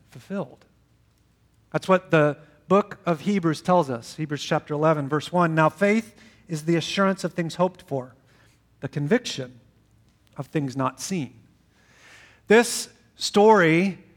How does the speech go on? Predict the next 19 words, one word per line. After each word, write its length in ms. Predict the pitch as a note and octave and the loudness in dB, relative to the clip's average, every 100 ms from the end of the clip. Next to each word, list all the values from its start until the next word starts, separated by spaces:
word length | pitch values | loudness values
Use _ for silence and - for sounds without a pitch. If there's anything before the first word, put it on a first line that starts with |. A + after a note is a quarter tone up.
| _ | _
in 160 | F3 F#3 | 0 2
which 180 | F#3 | 2
a 60 | F3+ | 0
healing 480 | D#3 A3 A3+ F#3 D#3 | 0 2 4 4 0
takes 260 | F3+ F3+ | -2 -2
place 720 | - - F#3+ C#3 A#2 - - - - | -4 -2 0 0 -4 -10 -10 -10 -4
isn't 460 | F#3 F3+ D#3+ - - _ | 0 0 -2 -6 -20 _
ultimately 600 | - G3 - E3 D3 C#3+ | 2 2 0 -4 -4 -4
about 720 | C3 B2+ F3+ F#3 B2+ - - - _ _ _ _ _ _ _ _ | -4 2 2 2 0 -10 -18 -20 _ _ _ _ _ _ _ _
finding 420 | - D#3+ E3+ D#3+ | 0 2 2 0
more 220 | D#3+ D#3+ | 0 0
healings. 840 | C#3+ G#3+ A#3+ D#3+ A#2+ - - - - _ _ _ _ _ _ _ _ _ - | 0 2 2 0 -6 -14 -14 -14 -14 _ _ _ _ _ _ _ _ _ -14
It's 120 | - | -6
about 300 | F3 D#3 - | 0 0 0
taking 340 | D3+ D#3 D3+ | -6 -4 -6
Jesus 460 | C3+ F3 D#3 C3 - | -4 -4 -4 -8 -10
at 100 | C3 | -12
his 140 | B2 | -10
word. 400 | C#3+ A3+ F3+ B3 | -10 -12 -12 -20